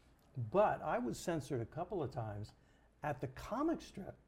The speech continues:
I did a joke when I was hosting. They used to pack that place. They used to pack it. One time the fire marshal came in and said, "Are you kidding me?" <laughs> Um,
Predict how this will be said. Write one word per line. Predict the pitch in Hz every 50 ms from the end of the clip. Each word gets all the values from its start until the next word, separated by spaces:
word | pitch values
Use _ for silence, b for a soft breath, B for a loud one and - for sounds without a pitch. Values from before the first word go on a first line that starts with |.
| _ _ _ - - - - - - - - - _ _ - -
I | 170
did | 143 175 175 160
a | 151
joke | 131 131 175 185 180 -
when | 165 151
I | 139 135 131
was | 131 127
hosting. | 147 151 147 - - -
They | 156 175 180
used | 160 123 131
to | - -
pack | - 110 123 120 - -
that | - - - - -
place. | - - - - -
They | 240 240
used | 240 233 233 196 127 -
to | 170 143
pack | 123 - - - 180 190 190 180 -
it. | 185 170 160 - b b b b b b b
One | 180 185 196
time | 180 180 175 160
the | 147
fire | 127 131 180 165 170 170 165
marshal | 156 147 143 143 135 127 - 143 123 123 -
came | 151 143 131 131
in | 131 127
and | 120 123 123
said, | - - 135 120 - - - b b b b b b b b -
"Are | 151
you | 160 202 220
kidding | 214 - 240 233 240 240 240 240
me?" | 247 247 247 226 190 180 175 127 - 220 - - 262
<laughs> | 262 - 233 233 - - 190 - -
Um, | 170 165 160 156 147 - 139